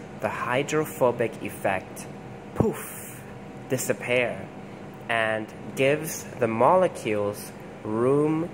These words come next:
to move around. The overall effect is something like removing all of the nails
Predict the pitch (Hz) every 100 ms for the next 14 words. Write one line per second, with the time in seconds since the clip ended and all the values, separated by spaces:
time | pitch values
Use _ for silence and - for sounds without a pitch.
0 | - - 107 104 110 120 131 135 135 -
1 | 101 113 147 - - - - - - -
2 | - - - - - - - - - 147
3 | 180 196 160 147 147 - - - 117 101
4 | - - - - - - 117 - 175 202
5 | 240 240 202 117 107 - - - 113 113
6 | 120 123 127 120 - - 127 156 185 202
7 | 214 151 120 107 127 147 107 104 -